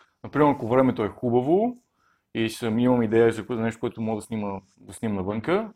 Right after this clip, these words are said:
го снимам този ден. И като цяло глед-, в смисъл, имам идеи за всеки един различен ден. Ако, например, пътувам до Пловдив, ако пътувам до Стара Загора, наистина имам за всеки един град в България идея, която мога да снимам там. И също така съм с, с времето се запознах с хора, в смисъл, нали,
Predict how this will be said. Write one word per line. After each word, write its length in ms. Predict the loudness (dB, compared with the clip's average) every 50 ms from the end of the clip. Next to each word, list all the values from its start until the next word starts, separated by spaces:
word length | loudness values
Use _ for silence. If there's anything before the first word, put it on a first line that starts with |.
| _ _ _
го 80 | -14 -12
снимам 280 | -8 -6 -6 -6 -4 -4
този 220 | -4 -4 -4 -4
ден. 180 | -8 -10 -14 -16 _ _ _ _ _ _ _ _ _ -10
И 80 | -10 -10
като 120 | -6 0
цяло 220 | 2 4 4 4
глед-, 280 | 2 0 -2 -2 -4 -6
в 80 | -10 -8
смисъл, 280 | -8 -6 -2 0 2
имам 260 | 2 2 2 2 0
идеи 300 | 0 2 4 4 4 4
за 120 | 2 0 -4
всеки 300 | -6 -6 -8 -8 -6 -8
един 240 | -10 -10 -10 -12 -12
различен 320 | -12 -14 -14 -14 -14 -14
ден. 140 | -14 -14 -10 -8
Ако, 200 | -8 -8 -6 -6
например, 340 | -4 -2 0 0 0 0 -2
пътувам 320 | -4 -6 -6 -4 -4 -4 -4
до 160 | -6 -6 _
Пловдив, 500 | -2 0 0 0 0 -2 -2 -2 -6 _ _ _ -20 -20 -20 -20 -20 -20 -20 _ _ _ _
ако 160 | _ _ _ _
пътувам 220 | -10 -6 -4 -4
до 60 | -4 -4
Стара 300 | -2 2 4 4 4 4
Загора, 320 | 2 2 4 4 4 4
наистина 320 | 4 2 0 -2 0 0
имам 120 | 2 2 0
за 80 | 0
всеки 300 | -2 -2 -2 -2 0 0
един 160 | 0 0 0 2
град 220 | 2 4 4 2
в 120 | 2 -2
България 480 | 0 0 0 2 4 4 4 4 4 2
идея, 340 | 2 0 0 0 0 0 0
която 260 | -2 -6 -6 -6 -6
мога 180 | -6 -4 -4 -4
да 60 | -6
снимам 240 | -6 -8 -10 -10 -6
там. 220 | -6 -6 -8 -8 -10 _ _ _ _ _ _ _ _ _ -2
И 100 | -2 0
също 220 | 2 0 0 0 0
така 200 | 2 2 2 4
съм 180 | 2 -4 -8
с, 480 | -6 -4 0 2 2 4 4 2 0 -2 -6 _ _ _ _ _ _
с 200 | -8 -6 -4 0
времето 420 | 2 2 4 2 2 -2 -4 -8
се 120 | -12 -10
запознах 480 | -8 -8 -6 -6 -2 0 0 0 -2 -4
с 40 | -6
хора, 240 | -2 0 0 0 0
в 40 |
смисъл, 240 | -4 -8 -8 -6 -6
нали, 440 | -4 -4 -2 -2 -2 -4 -4 -6 -10